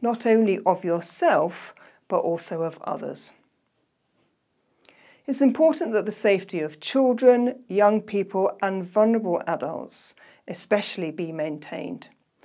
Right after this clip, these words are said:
And we'd like to encourage you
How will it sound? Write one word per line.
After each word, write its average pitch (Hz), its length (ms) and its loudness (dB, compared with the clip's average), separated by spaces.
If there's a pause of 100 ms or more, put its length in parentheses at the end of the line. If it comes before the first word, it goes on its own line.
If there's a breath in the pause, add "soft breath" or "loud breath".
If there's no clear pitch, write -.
(260 soft breath)
And 269 100 0
we'd 285 140 2
like 294 300 6
to - 120 -4
encourage 269 840 2
you 147 360 -4